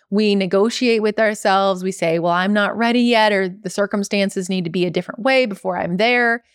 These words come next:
And we just limit our ability to bring our dreams into our life. But ultimately,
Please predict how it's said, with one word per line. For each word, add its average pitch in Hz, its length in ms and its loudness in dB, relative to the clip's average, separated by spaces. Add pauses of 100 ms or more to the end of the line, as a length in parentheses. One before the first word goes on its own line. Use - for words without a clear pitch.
(400)
And 254 200 4
we 285 100 4
just 320 380 -2
limit 208 720 2
our 196 220 0
ability 185 920 0
to 196 560 0
bring 220 280 0
our 339 100 0
dreams 175 320 -6
into 170 260 -4
our 165 120 0
life. 156 320 0
But - 140 -6
ultimately, 214 600 -2